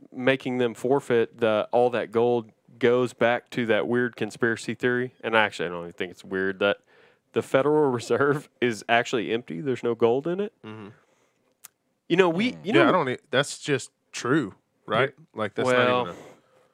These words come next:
Speaker 1: I don't wanna go so far as to say that, but I know when
Speaker 2: <laughs>
Speaker 1: Germany
Speaker 2: Yeah, my internet's about to cut off 'cause <laughs> the government is
Speaker 1: Here it comes.
Speaker 2: <laughs>
Speaker 1: When Germany requested, because we hold, uh, all the gold for other countries, too, 'cause we have this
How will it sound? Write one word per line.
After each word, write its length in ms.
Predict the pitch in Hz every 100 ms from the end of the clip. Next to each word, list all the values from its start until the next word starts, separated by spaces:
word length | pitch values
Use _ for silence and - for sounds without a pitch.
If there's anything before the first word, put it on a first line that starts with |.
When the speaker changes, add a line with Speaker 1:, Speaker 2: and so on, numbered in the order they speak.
| - 143
Speaker 1:
I 20 |
don't 80 | 208
wanna 140 | 185 151
go 160 | 147
so 160 | - 139
far 180 | 139 127
as 80 | -
to 80 | 104
say 180 | 123
that, 200 | 127 127
but 140 | 131 143
I 140 | 175
know 180 | 208 208
when 360 | 180 143 113 110
Speaker 2:
<laughs> 0 |
Speaker 1:
Germany 560 | 135 196 214 147 117
Speaker 2:
Yeah, 220 | 143 143
my 240 | 131 135 135
internet's 360 | 135 127 123
about 160 | 131 120
to 80 | -
cut 180 | 120 107
off 240 | 101 -
'cause 160 | 123 -
<laughs> 60 |
the 180 | 165 147
government 540 | 156 165 160 135 123
is 180 | 131 123 - - - -
Speaker 1:
Here 180 | - 180
it 60 | 156
comes. 380 | 139 127 - -
Speaker 2:
<laughs> 840 | - - - - - - 131 - 156
Speaker 1:
When 300 | 175 190 170
Germany 560 | 175 247 294 269 247
requested, 680 | 190 170 - 190 180 139 127
because 260 | - 151 147
we 140 | 277
hold, 420 | - 311 254 147 - -
uh, 180 | 135 131
all 300 | - 143 151
the 120 | 139
gold 360 | 139 139 143 123
for 300 | - 123 -
other 220 | 147 170
countries, 400 | 135 120 117 113
too, 240 | - 233
'cause 200 | 147 113
we 100 | 127
have 100 | 123 110
this 220 | 104